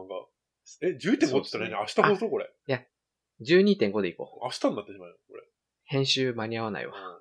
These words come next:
Speaker 1: うん。そのまま垂れ流してもいいけどね、これ。
Speaker 2: <laughs>
Speaker 1: うん。
Speaker 2: ノイズ取ったり大変なんやぞ。
Speaker 1: あ、え、そうなの？
Speaker 2: そうやね。
Speaker 1: あ、そうなんだ。うーん。
Speaker 2: <laughs> うん。
Speaker 1: えー、そうなんだ。
Speaker 2: ということで、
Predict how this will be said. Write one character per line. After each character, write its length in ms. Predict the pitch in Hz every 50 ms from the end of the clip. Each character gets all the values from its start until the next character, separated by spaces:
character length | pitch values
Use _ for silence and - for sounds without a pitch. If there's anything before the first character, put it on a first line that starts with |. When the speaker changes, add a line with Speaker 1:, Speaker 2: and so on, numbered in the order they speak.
| _ -
Speaker 1:
う 100 | 98 101
ん。 40 |
そ 160 | - - - 107
の 60 | 117
ま 60 | 139
ま 60 | 170 175
垂 160 | 151 143 151
れ 80 | 160
流 60 | 165 165
し 60 | 165
て 60 | 185
も 80 | 117 95
い 60 | 117
い 40 | -
け 60 | 110
ど 60 | 87
ね、 60 | 87
こ 80 | - -
れ。 120 | - - _ _ - - - - _ _ -
Speaker 2:
<laughs> 1120 | - - 165 165 160 - 196 226 - - - 202 202 - - 147 170 - _ _ 151 143 - _ _ _ _ _ - - - - - - 95 - - _ _
Speaker 1:
う 80 | 95 85
ん。 60 | 90
Speaker 2:
ノ 140 | 107 120 147
イ 40 | 151
ズ 120 | 151 151
取 160 | - - - -
っ 40 |
た 100 | - 92
り 80 | 82 -
大 160 | - 104 107
変 160 | 113 131 135
な 80 | 113 98
ん 40 | 82
や 80 | 78
ぞ。 120 | - - -
Speaker 1:
あ、 160 | 311 302 - _ _ _
え、 60 | 277 - - -
そ 100 | - 208
う 40 | 113
な 60 | 98
の？ 100 | 101 - _ - - - - _ - - _ _ _ _ _ _ _ _ _
Speaker 2:
そ 160 | - - 165 156
う 40 |
や 60 | 107 -
ね。 80 | 147
Speaker 1:
あ、 120 | 151 151 -
そ 200 | - - 214 208
う 20 |
な 160 | 185 156 135 117
ん 80 | 107
だ。 280 | 101 101 98 95 92 98 127
う 40 |
ー 40 | 131
ん。 420 | 135 143 151 151 151 151 156 151 151
Speaker 2:
<laughs> 720 | 135 113 113 110 104 101 101 104 107 110 107 107 110 123
う 0 |
ん。 40 |
Speaker 1:
え 280 | 160 170 170 170 175 175
ー、 0 |
そ 140 | 175 - 220
う 20 | 226
な 80 | 214
ん 60 | 151
だ。 340 | 113 104 101 98 95 95 98 _ _ _ _ _ _ _ _ _ _ _ _ _ _ - - -
Speaker 2:
と 100 | - 120
い 60 | 113
う 40 | 110
こ 120 | - 135
と 140 | 131 139 110
で、 240 | 110 98 87 -